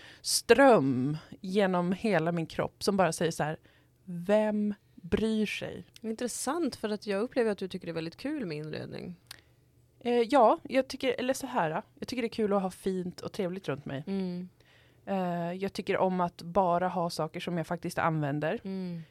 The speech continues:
Speaker 1: Jag kan nästan bli, alltså, psykiskt sjuk av att ha för mycket. Om jag har grejer hemma som jag inte aktivt använder
Speaker 2: Mm.
Speaker 1: eller behöver,
Speaker 2: Mm.
Speaker 1: som inte fyller sitt syfte,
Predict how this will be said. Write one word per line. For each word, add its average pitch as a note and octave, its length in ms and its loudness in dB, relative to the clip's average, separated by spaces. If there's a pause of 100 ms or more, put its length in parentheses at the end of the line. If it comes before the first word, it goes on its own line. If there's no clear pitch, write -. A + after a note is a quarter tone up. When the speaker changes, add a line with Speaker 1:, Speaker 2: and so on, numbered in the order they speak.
Speaker 1:
Jag F3 180 0
kan G3 120 -2
nästan F#3+ 260 0
bli, E3 340 -2
alltså, - 200 -6
psykiskt - 460 -6
sjuk F3 440 0
av D#3 160 0
att D#3 60 0
ha C#3 100 2
för - 160 -10
mycket. D3 300 -6 (180)
Om G3 180 2
jag F#3+ 80 2
har G3+ 220 6
grejer F3 260 0
hemma D#3+ 260 0
som E3 160 -6
jag - 80 -4
inte D#3+ 280 -2
aktivt - 500 -8
använder D3+ 540 0
Speaker 2:
Mm. - 120 -2
Speaker 1:
eller C#3+ 240 -2
behöver, D3 600 -4
Speaker 2:
Mm. E3 340 -12 (220)
Speaker 1:
som - 180 -4
inte E3+ 160 -4
fyller E3+ 220 -2
sitt C#3+ 220 -8
syfte, - 440 -8